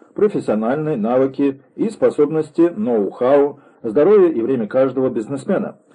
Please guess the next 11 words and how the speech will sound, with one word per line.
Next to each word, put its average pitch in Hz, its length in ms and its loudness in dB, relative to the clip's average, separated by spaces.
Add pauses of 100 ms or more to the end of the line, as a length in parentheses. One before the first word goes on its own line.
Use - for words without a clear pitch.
(240)
Здесь 226 220 -4
уместно 196 380 0
привести 151 440 -2
широкое 147 520 2
определение 117 680 -2
инвестирования 139 680 0
как 120 220 -2
любого 110 260 2
вложения, 113 600 0 (300)
любых 113 320 0
средств – - 380 0